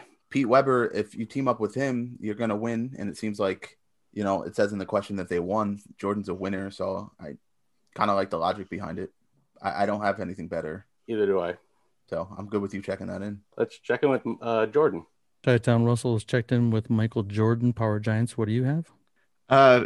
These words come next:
Speaker 4: exact same thought process, that figured that the, uh, crying Jordan, you know, meme was where this was coming off of. Uh, so we also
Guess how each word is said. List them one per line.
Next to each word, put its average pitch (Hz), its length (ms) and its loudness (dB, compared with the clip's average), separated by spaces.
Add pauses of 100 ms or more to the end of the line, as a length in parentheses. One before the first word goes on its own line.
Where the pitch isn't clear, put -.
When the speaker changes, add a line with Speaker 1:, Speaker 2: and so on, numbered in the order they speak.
(100)
Speaker 4:
exact 123 520 6
same 120 420 2
thought 113 300 6
process, - 580 0
that 85 340 -4
figured 120 420 2
that 113 260 2
the, 107 440 0
uh, 120 240 -6 (460)
crying 113 360 4
Jordan, 110 680 2 (340)
you 117 80 -4
know, - 180 -4
meme 110 600 0 (560)
was 123 200 -8
where 104 120 2
this 113 240 -2
was 101 140 -8
coming 107 260 -2
off 98 280 -4
of. 107 300 -6
Uh, - 160 -10
so - 400 -8 (380)
we 123 100 2
also 113 300 2